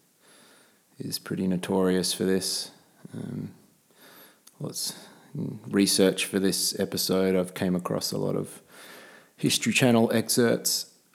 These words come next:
on YouTube, um, where they're just creating some hour-long show out of <laughs> just some ridiculous five seconds of footage of what is fairly obviously a balloon.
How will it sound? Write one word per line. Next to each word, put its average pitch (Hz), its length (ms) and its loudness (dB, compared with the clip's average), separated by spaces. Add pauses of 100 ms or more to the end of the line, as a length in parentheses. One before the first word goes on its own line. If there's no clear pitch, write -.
on 117 160 0
YouTube, 120 560 0 (280)
um, - 360 -8 (1200)
where 107 320 2
they're 98 160 4
just - 580 -2 (380)
creating 101 440 4
some 95 260 0
hour-long 92 500 4
show 90 420 4
out 90 220 4
of - 480 -4 (640)
<laughs> - 680 -14
just - 200 -4
some 98 400 -2
ridiculous 101 800 0 (240)
five 92 340 0
seconds 92 340 -2
of 95 160 -2
footage 95 300 -2
of 95 400 -2 (260)
what 101 180 -4
is 95 240 -4
fairly 98 560 -2
obviously 95 680 -4 (260)
a 101 40 -4
balloon. 127 480 0